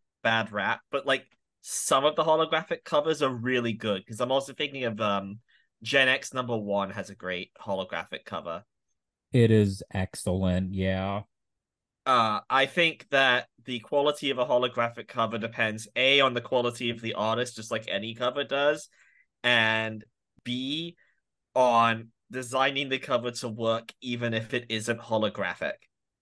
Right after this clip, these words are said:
Speaker 1: Because I have a digital version here at the moment, and the cover looks great still, because the red and the black on the webs in the background still looks neat.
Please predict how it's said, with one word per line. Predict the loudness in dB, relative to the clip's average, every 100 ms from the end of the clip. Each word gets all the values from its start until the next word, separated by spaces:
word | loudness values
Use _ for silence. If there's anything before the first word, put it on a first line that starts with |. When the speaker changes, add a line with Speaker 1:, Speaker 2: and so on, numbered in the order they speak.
| _ _ -6
Speaker 1:
Because | 0 4 8 8 8 6 2 -2 -4 2
I | 6 6
have | 4 0
a |
digital | -2 -6 -4 -4 -2
version | -2 -2 -4
here | -4 0 0
at | 0
the | -2
moment, | 0 0 -2 -4 -10 _ _
and | 2 4 2 0 -2 -10 _ _ _ _ _ _ _ -2
the | 0
cover | 4 6 8 8 6
looks | 2 -4 -4 -10 -10 -12 _ _ _ _ _ -8
great | 0 0 0 -8 _ _ _ _ _ _
still, | -10 -4 2 2 2 -4 _ _ _ _ _ _
because | -8 -2 -2 0
the | 2
red | 6 6
and | 4
the | 0
black | 2 0 0
on | -4
the | 0
webs | 2 2 2
in | -2
the | 0
background | 0 0 0 0 0 -6 _ _
still | -18 -6 -6 -2
looks | -2 -2 -2
neat. | -4 -6